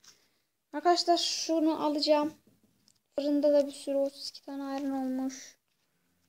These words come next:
Onları alacağım. Birazdan set yapacağım.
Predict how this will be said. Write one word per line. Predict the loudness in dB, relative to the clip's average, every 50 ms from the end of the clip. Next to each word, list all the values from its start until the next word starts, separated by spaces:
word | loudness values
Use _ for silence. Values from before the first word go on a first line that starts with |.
| _ _ _ _ _ _ _ _ _
Onları | -8 -6 -2 -2 0 0 2
alacağım. | 2 2 2 2 2 2 2 2 0 0
Birazdan | 0 0 0 0 -2 -4 -6
set | -2 0 0 0 0 -2 -6
yapacağım. | -8 -8 -6 -4 -2 -2 -2 -2 -6